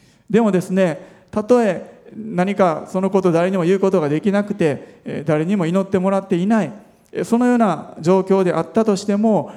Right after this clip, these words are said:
イエス様は自分のことを見ておられて、えー、そして私たちのことを覚えておられて、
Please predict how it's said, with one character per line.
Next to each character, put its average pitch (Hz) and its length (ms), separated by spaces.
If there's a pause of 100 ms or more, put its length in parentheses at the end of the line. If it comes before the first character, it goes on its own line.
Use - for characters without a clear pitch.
(160)
イ 170 80
エ 240 80
ス 247 100
様 196 240
は 123 220 (260)
自 143 140
分 139 140
の 143 100
こ 160 140
と 135 300
を 139 60
見 135 120
て 143 100
お 135 100
ら 143 140
れ 135 80
て、 - 220 (340)
え 135 100
ー、 - 40
そ 143 100
し 131 100
て 185 200
私 139 240
た 139 80
ち - 80
の 135 100
こ 143 120
と 180 140
を 175 440
覚 139 200
え 139 60
て 139 100
お 131 120
ら 143 100
れ 139 100
て、 123 200